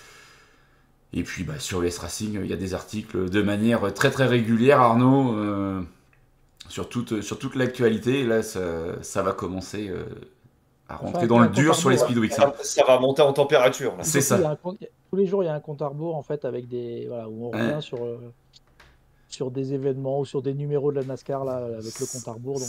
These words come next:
Speaker 2: on a
Speaker 1: C'est
Speaker 2: démarré,
Speaker 1: ça.
Speaker 2: je crois, à quinze, à seize ou, je sais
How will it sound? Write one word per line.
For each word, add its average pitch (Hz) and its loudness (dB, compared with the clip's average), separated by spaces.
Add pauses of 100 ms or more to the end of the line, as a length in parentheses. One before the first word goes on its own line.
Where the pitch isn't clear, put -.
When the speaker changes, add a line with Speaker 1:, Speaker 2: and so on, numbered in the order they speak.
Speaker 2:
on 117 -6
a 107 -4
Speaker 1:
C'est 107 -2
Speaker 2:
démarré, 123 -6
Speaker 1:
ça. 135 -6
Speaker 2:
je - -16
crois, 127 -10
à 120 -12 (140)
quinze, 135 -14
à 117 -12
seize 135 -8
ou, 131 -12 (200)
je - -20
sais - -20